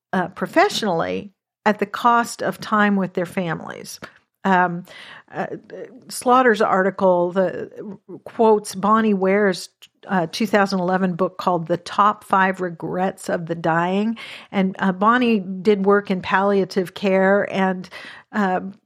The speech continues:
kind of wrote this book about the things she heard from people who were in the, in the t-, time leading up to their death, the th-, the regrets they expect, uh, expressed. And in,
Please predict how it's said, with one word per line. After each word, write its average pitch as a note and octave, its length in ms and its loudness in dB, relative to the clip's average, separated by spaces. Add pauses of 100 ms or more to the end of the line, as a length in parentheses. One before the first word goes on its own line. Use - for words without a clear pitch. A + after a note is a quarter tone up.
(120)
kind D4 180 -2
of G#3+ 200 2
wrote C4 200 4
this A3+ 200 -2
book D4+ 280 0
about F#3+ 380 4
the F#3 80 -2
things A#3+ 280 -4
she B3 200 -4
heard A#3 400 2
from G3 180 -2
people G#3 340 -2
who G#3 120 0
were F#3+ 360 0 (680)
in A3 220 4
the, G3+ 280 6
in G#3 200 2
the F#3 60 0
t-, - 360 -12
time A#3 320 2
leading G#3+ 340 4
up G3 140 0
to - 100 -6
their F3+ 180 -2
death, G3+ 460 2
the G#3 120 2
th-, G3 260 -4
the G#3 160 2
regrets A3 580 2
they E3+ 240 -2
expect, - 680 -6 (140)
uh, F3+ 260 2
expressed. - 760 -4 (600)
And G#3 280 2
in, B3 400 2